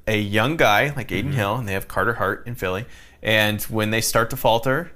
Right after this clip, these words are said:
Speaker 1: or they're just, they need a break, you come in and you can take a game or two here and there and put some elite stats up.
Speaker 2: Yeah.
Speaker 1: Now, I don't think Reimer's gonna be,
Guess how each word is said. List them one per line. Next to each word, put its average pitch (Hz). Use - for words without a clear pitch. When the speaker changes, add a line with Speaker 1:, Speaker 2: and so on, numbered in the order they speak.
Speaker 1:
or 107
they're 101
just, 104
they 101
need 107
a 110
break, 104
you 113
come 113
in 110
and 110
you 107
can 110
take 262
a -
game 113
or 92
two 92
here 92
and 87
there 85
and 98
put 101
some 120
elite 113
stats -
up. 82
Speaker 2:
Yeah. 85
Speaker 1:
Now, 120
I 131
don't 156
think 143
Reimer's 110
gonna 104
be, 98